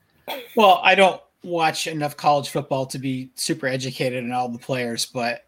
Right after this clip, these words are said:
you know, come draft time, I start looking at who we might be seeing in a few mocks, and I, I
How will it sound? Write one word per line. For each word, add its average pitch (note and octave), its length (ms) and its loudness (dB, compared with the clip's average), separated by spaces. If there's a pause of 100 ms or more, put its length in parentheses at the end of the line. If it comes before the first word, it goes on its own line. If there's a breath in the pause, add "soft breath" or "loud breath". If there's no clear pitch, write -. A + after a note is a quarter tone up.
you D3 80 -2
know, C3+ 340 -2
come D#3+ 200 2
draft C#3 320 2
time, B2 440 -2 (720)
I C3+ 80 0
start C#3+ 320 2
looking C3+ 400 0
at B2+ 240 -4
who C3+ 380 -2 (140)
we D3 120 0
might C3+ 300 0
be B2+ 80 -2
seeing C3+ 340 0
in B2+ 100 -2
a A#2+ 60 -4
few B2+ 220 -6
mocks, C3 400 -4
and B2 100 -4
I, B2 40 -2
I B2+ 100 -6